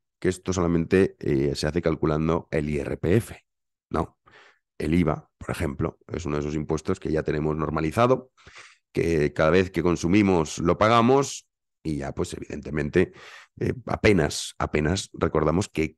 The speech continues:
cada compra que hacemos o cada venta, el Estado se lleva su parte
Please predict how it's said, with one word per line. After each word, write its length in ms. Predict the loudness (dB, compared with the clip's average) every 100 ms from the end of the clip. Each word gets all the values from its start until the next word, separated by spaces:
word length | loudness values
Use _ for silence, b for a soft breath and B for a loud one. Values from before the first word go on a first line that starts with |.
| _
cada 520 | 4 6 6 4 2 _
compra 560 | 2 4 4 2 0 2
que 120 | 0
hacemos 680 | 0 0 2 0 0 -6 _ -12
o 140 | -6
cada 180 | 0 4
venta, 480 | 4 2 -2 -4 -6 _ _ _ _ _ -2
el 120 | 0
Estado 460 | 0 -2 -4 -6 _ _
se 260 | -4 0
lleva 320 | 0 -2 -6 -10
su 240 | -6 0
parte 480 | 2 2 0 -10 -20